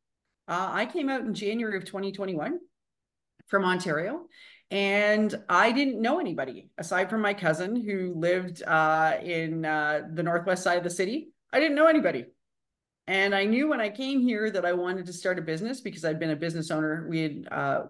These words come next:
bought, grown, and sold five businesses in Ontario. I sold two of them before we came out to Alberta, and I knew that I wanted to still be an entrepreneur. It's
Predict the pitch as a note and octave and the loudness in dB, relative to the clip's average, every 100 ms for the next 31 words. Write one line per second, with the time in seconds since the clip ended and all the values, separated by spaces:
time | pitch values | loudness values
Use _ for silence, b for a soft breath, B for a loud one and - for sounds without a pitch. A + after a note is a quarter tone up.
0 | _ _ D#3 C#3+ E3+ E3+ E3 F3+ E3+ E3+ | _ _ -6 4 6 6 4 0 2 2
1 | E3 F3+ E3+ E3+ E3+ D#3+ E3 F3 E3 F3+ | 0 2 0 0 4 4 4 0 -2 -4
2 | G3 F#3+ F#3+ G3 F#3+ D3 E3 C4+ - b | -8 -6 -4 -2 -2 0 0 -2 -6 b
3 | b b b b - E3+ G3 F3+ E3+ G3 | b b b b -2 0 4 4 2 4
4 | A3+ A3+ A3 G#3+ G3+ G3+ G3+ G3+ F#3+ F3 | 6 6 2 0 2 2 0 -4 -4 -2
5 | F3+ F#3 F3+ - G3+ F#3 F#3 F3+ F3+ - | 0 -2 -4 -6 -4 -2 -4 -4 -6 -10
6 | - - E3+ D#3+ D3 G3 D#4+ D#4+ - F3 | -8 0 2 2 0 -2 -4 -8 -4 0
7 | F#3 G3 G3 G3 F3+ - E3+ F3+ G3 A3 | 2 4 2 2 -2 -2 0 0 2 4
8 | A#3+ A3+ F#3 F3 F3 F3 F#3 E3+ D#3+ - | 6 4 4 4 4 2 0 -6 -8 -4
9 | F#3 F3+ D#3+ E3+ E3 E3 D#3+ D#3+ D3+ D#3+ | -2 0 0 0 -4 -4 -2 0 -2 -4